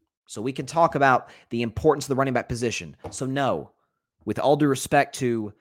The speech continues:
again, do I blame the running backs for one that get paid? Of course I don't blame them. Of course, of course they should want their,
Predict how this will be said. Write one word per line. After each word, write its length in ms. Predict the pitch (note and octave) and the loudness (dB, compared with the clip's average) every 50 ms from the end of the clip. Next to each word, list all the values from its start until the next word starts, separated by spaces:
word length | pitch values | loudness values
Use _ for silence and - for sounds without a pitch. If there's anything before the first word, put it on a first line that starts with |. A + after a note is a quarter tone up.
| _ _ _ _ _ _ - | _ _ _ _ _ _ -12
again, 240 | B2+ B2 D3+ D3 C3+ - C#3 | -8 -2 -2 -2 -2 -2 -4
do 140 | C#3 C#3 | 0 2
I 100 | B2+ B2+ | 2 2
blame 280 | A#2+ G#2 A#2 D3 D#3 D3+ | 0 -2 -4 -4 -2 -2
the 80 | D3+ C#3+ | -2 -2
running 180 | D3 D3 C#3+ | -2 -2 0
backs 160 | C3+ C3+ - | -2 -4 -4
for 120 | - - C3+ | -4 -8 -8
one 100 | C#3 C3 | -6 -6
that 100 | B2+ B2+ | -8 -10
get 200 | - D3 - - | -10 -14 -12 -12
paid? 260 | - D3+ D3+ C#3 - _ _ | -10 -10 -10 -10 -10 _ _
Of 100 | - - | -20 -20
course 380 | - - - - G3+ F#3+ E3 - | -16 -16 -10 -6 -6 -6 -4 -4
I 60 | C#3+ | -4
don't 160 | C3+ B2+ - | -4 -4 -6
blame 220 | G2+ A2+ G#2+ F#2+ E2+ | -4 -6 -6 -6 -6
them. 160 | C#2 B1 - _ _ _ _ _ _ _ _ _ _ | -10 -14 -18 _ _ _ _ _ _ _ _ _ _
Of 60 | - | -4
course, 280 | - D4 D#4 - - | 0 0 0 0 0
of 200 | - - C#4 - | 0 0 0 0
course 220 | - E4+ E4 D#4 - | 2 0 0 0 2
they 100 | A#3+ A3 | 0 -2
should 160 | - - E3+ | 0 0 -4
want 160 | E3 D#3 C#3 | -4 -4 -2
their, 220 | - C3+ A#2+ G#2 | -2 -2 -2 -2